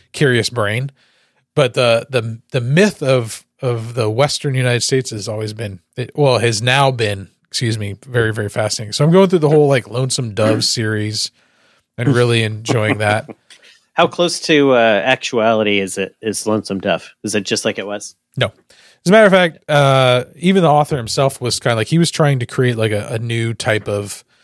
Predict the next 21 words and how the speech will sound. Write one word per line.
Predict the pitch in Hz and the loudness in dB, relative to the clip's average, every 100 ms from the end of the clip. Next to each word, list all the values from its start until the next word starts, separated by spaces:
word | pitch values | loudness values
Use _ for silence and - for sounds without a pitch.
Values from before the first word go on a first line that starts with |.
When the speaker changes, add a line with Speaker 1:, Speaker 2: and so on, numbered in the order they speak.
| _ _ - | _ _ -6
Speaker 1:
modern | 123 120 117 104 | 0 2 0 -2
myth | 110 117 - | -2 -2 -2
of | 113 101 92 - _ | -8 -8 -10 -20 _
the | 131 113 | -6 -2
Western, | 117 - - 107 101 87 _ _ _ _ _ | 0 -2 -6 -8 -8 -12 _ _ _ _ _
you | 120 110 | -12 -10
know, | 104 104 - _ - | -8 -10 -14 _ -10
uh, | 120 107 107 | -8 -8 -8
going | 117 120 113 | -2 0 0
west | 110 113 110 - 123 | 0 2 2 -2 -2
or | 98 101 - - - | -4 -4 -10 -20 -4
cattle | 147 135 131 | 0 2 2
ranching | 120 120 120 135 113 | 2 2 0 -2 0
or | 110 | -2
the | 113 | -2
Texas | - 156 - 147 131 | -2 -2 0 -4 0
Rangers | 127 127 117 110 120 | 0 0 -2 -4 -4
and | |
the | 117 | -6
Comanches | - 120 120 113 - 110 104 | -6 0 0 0 -6 -8 -8
and, | 107 104 | -8 -8